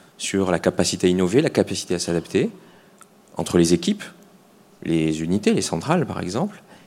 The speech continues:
et les individus. Donc comment on articule ça ? Euh, maintenant, on est dans ce questionnement-là. Euh, l'égalité homme-femme, malgré tout, euh, n'était pas assurée, comme dans beaucoup d'entreprises, je crois, hein. Euh, euh,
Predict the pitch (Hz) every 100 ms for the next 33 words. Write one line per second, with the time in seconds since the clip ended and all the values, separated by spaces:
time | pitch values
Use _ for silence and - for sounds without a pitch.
0 | - 90 92 104 104 92 80 - - _
1 | - - 135 185 123 120 - - 107 101
2 | 107 - - - _ _ _ - - -
3 | - _ - 87 82 82 80 80 58 -
4 | - 78 101 175 131 110 - 113 107 107
5 | 104 98 85 - - - _ _ _ _
6 | _ - - - - - - - - -
7 | - 101 101 - - - - 120 147 147
8 | 143 107 101 185 226 123 98 101 110 98
9 | 202 196 233 - - - _ _ - -
10 | 98 107 104 110 170 165 - 95 85 95
11 | - - - - - 92 90 90 90 95
12 | 87 98 - 180 110 - 82 92 175 -
13 | - - - - - - - - - -
14 | -